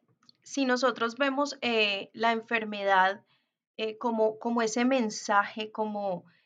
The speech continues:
ese camino que nos está trayendo, ¿cómo, cómo ves tú la enfermedad? Porque atiendes a muchas personas con distintas,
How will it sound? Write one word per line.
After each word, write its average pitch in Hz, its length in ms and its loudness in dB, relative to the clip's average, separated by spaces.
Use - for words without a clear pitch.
ese 247 360 -2
camino 233 680 2
que 254 120 -2
nos 240 180 -2
está 208 280 -2
trayendo, 214 580 0
¿cómo, 220 300 -4
cómo 262 260 2
ves 277 320 0
tú 240 360 -4
la 247 120 6
enfermedad? 220 560 6
Porque 220 200 -4
atiendes 220 360 -2
a 277 80 2
muchas 247 420 0
personas 214 640 0
con 214 340 -4
distintas, 240 1000 -2